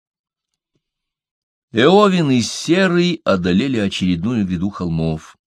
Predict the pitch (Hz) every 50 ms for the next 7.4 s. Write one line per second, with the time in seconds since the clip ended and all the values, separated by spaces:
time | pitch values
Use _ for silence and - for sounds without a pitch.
0 | _ _ _ _ _ _ _ _ _ _ _ _ - 110 120 143 143 139 147 202
1 | 208 190 185 175 170 - - - - 170 180 180 175 175 165 - - 151 - -
2 | - - 160 180 190 180 170 175 170 170 160 - - 160 151 - - - - -
3 | 131 131 131 127 127 131 135 131 127 120 113 110 107 104 104 104 104 101 98 101
4 | 113 127 139 139 135 135 135 131 - - - 95 90 87 87 87 - - 92 95
5 | 104 110 110 101 - - 98 107 107 104 101 - - 95 95 95 98 - - -
6 | 101 95 92 95 - - 95 87 87 87 82 - 92 87 90 92 - - - -
7 | - 87 80 78 78 - -